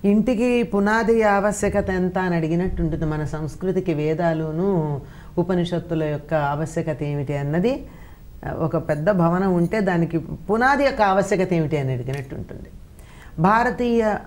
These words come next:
సంస్కృతి ఏదైతే ఉందో దీన్ని ఆర్ష సంస్కృతి, సనాతన సంస్కృతి అంటాము. అది ఈ వేదాల మీదే ఆధారపడి ఉందని అందరూ అంగీకరించేటటువంటి మాట వాస్తవం కూడాను. ఎందుకు అంటే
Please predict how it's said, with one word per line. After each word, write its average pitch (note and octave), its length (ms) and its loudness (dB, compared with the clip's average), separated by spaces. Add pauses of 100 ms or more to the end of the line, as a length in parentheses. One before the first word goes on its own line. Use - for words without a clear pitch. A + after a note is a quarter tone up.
సంస్కృతి F#3+ 640 0
ఏదైతే E3+ 420 2
ఉందో D#3 280 0
దీన్ని E3 280 2
ఆర్ష D3+ 320 -2
సంస్కృతి, F3 640 -2
సనాతన F3+ 580 -2
సంస్కృతి D3+ 600 -6
అంటాము. C3 560 -2 (500)
అది D#3+ 500 4 (340)
ఈ E3 100 6
వేదాల G3+ 460 2
మీదే E3+ 320 2
ఆధారపడి D#3 640 2
ఉందని C#3 580 2 (320)
అందరూ D#3+ 280 2
అంగీకరించేటటువంటి D3 1120 0
మాట C#3+ 240 -4
వాస్తవం E3+ 560 0
కూడాను. A2 340 -6 (760)
ఎందుకు A#3+ 340 2
అంటే F3+ 460 0